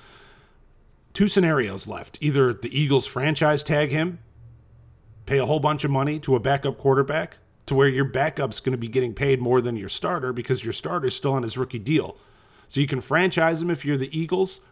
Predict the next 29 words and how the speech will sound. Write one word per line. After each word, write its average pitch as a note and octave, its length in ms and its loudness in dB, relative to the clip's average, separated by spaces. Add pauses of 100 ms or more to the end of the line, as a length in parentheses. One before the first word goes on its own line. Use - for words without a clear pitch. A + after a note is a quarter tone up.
(100)
or D#3+ 400 6 (280)
Nick C#3 180 -2
Foles C#3 340 2
becomes C3 440 -2
a A#2+ 40 -2
free C3 260 2
agent. - 360 0 (460)
So - 140 2
we C#3+ 100 6
got D#3+ 220 -2
that E3+ 200 4
whole C3 220 4
debacle G2+ 480 -6
to - 100 -6
look A2+ 160 -4
forward A2+ 280 -2
to C3 140 -2
all A2 140 -2
summer. G#2+ 400 -6 (420)
And A#2+ 80 -4
what's D3+ 180 2
gonna E3 140 4
happen D#3+ 280 2
in C#3 100 0
Pittsburgh C3+ 420 4
with D#3+ 120 -4
Le'Veon C#3+ 480 2
Bell A#2+ 340 -2 (140)
and D#3+ 420 2